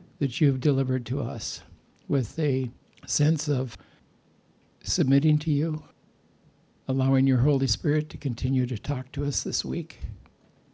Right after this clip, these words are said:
And Lord, we ask you to give us the grace and the strength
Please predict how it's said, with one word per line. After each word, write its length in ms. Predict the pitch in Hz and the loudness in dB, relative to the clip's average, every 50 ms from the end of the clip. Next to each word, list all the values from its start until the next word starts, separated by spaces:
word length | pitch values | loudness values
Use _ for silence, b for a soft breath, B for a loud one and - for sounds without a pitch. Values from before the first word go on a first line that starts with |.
| _ _ _ _ _ _ _ _ _ _ _ _ _ _ _ _ _ _ - | _ _ _ _ _ _ _ _ _ _ _ _ _ _ _ _ _ _ -4
And 100 | 143 139 | 0 2
Lord, 220 | 143 151 156 147 | 4 4 4 4
we 280 | 156 165 160 175 - - _ _ _ _ _ _ _ _ _ _ _ _ _ _ _ _ _ _ _ _ _ - | 4 2 2 2 0 -6 _ _ _ _ _ _ _ _ _ _ _ _ _ _ _ _ _ _ _ _ _ -2
ask 340 | - 151 147 131 - - - | 0 0 0 0 -2 -6 -4
you 160 | 139 131 120 | -2 -2 -2
to 380 | 113 - - 139 151 135 135 123 104 B B B B B B B B B B B B B B B B B B - | -4 -4 -4 -4 -4 -4 -6 -10 -12 B B B B B B B B B B B B B B B B B B 0
give 180 | 151 143 - | 0 2 2
us 160 | 143 - - | 2 -2 0
the 100 | - 143 | -4 -4
grace 680 | 131 131 123 135 147 156 175 175 - - - - - - - B B B B B B _ b b b b b b b b b - | -2 0 0 0 2 2 0 0 -2 -4 -4 -6 -8 -12 -16 B B B B B B _ b b b b b b b b b -2
and 100 | 139 135 | -2 -2
the 40 | |
strength 680 | 117 - - - 160 139 139 147 - - - - - - | 0 -2 -2 0 0 0 0 -2 -6 -14 -20 -20 -18 -18